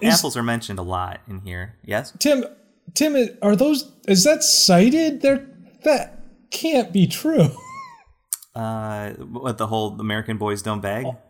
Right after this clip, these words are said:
Speaker 1: All, all of that. <laughs> Yes.
Speaker 2: Yeah, it is, it is cited.
Speaker 1: Are you kidding me? <laughs>
Speaker 2: Yep. Um, recalled a decade later by Martin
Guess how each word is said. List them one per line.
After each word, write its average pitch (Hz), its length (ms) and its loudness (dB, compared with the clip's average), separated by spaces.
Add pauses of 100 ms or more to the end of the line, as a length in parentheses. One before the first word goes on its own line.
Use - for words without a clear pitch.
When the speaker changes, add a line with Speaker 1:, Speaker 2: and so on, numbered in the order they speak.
Speaker 1:
All, 233 360 4
all 220 280 6
of 175 140 4
that. 165 1040 2
<laughs> - 20 -20
Yes. 170 480 2
Speaker 2:
Yeah, 113 220 0
it 113 140 -2
is, 156 180 -6
it 151 100 -6
is 170 100 -4
cited. 92 440 -6 (340)
Speaker 1:
Are 170 140 4
you 233 160 6
kidding 269 580 2
me? 147 160 6 (300)
<laughs> - 160 -8
Speaker 2:
Yep. 143 260 -2 (240)
Um, 110 640 -4 (1600)
recalled 127 500 -2
a 107 60 -2
decade 117 380 -6
later 104 300 -4
by 95 180 -8
Martin 95 480 -6